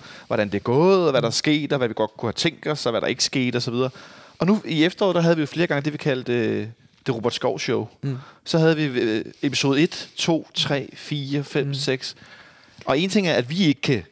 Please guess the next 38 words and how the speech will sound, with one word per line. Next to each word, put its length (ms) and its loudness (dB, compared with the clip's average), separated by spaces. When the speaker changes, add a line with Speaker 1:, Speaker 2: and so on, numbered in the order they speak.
Speaker 1:
næsten 320 -2
følge 260 0
med 100 0
i, 60 0
hvad 120 -2
der 60 -2
Speaker 2:
Mm. 80 -4
Speaker 1:
foregår. 300 -2
Kan 160 -2
I 100 2
følge 280 0
med 120 4
i, 60 4
hvad 100 0
der 60 -2
foregår 260 0
i 40 0
trænerstaben 600 -2
med 80 -6
Robert 160 -4
Skov? 220 0
Speaker 2:
<laughs> 80 -18
Eh, 160 -8
vi, 280 -2
men 260 -4
vi, 220 2
vi 80 4
har 160 4
jo, 160 0
det 80 4
er 60 4
jo 100 2
som 180 -4
Bård 380 2
sa 380 -2
til 140 -10
meg 180 -2
på, 360 0